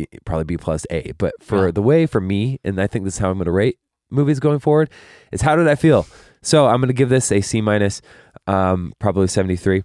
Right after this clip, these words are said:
Speaker 2: Yeah.
Speaker 1: And, um, if you love The Lighthouse, I'm sorry. I just hate feeling terrible after movies a lot of
Speaker 2: Yeah.
Speaker 1: times. So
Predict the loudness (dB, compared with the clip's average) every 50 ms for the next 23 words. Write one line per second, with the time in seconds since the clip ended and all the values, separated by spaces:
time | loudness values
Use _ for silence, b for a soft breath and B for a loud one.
0 | -6 _ _ _ _ -12 -10 -10 -10 -12 _ _ _ _ _ -20 -20 -10 -4 -2
1 | -2 0 0 -2 -2 -4 -6 -6 -4 -2 -2 0 0 -2 -4 -6 -6 -6 -4 -2
2 | 0 0 2 0 0 0 0 2 2 2 2 0 0 0 -2 -4 -6 -2 -2 0
3 | 2 2 2 2 0 -2 B B B B B -6 -4 -2 -2 -2 -4 -8 -12 -8
4 | -6 -6 -6 -4 -2 -2 -2 -2 -4 -2 -2 -2 -2 0 0 -2 -2 -2 -4 -6
5 | -6 -6 -4 -4 -4 -6 -8 -10 -6 -4 -4 -4 -4 -6 -8 -12 -14 -14 -16 -14
6 | -6 -6 -6 -6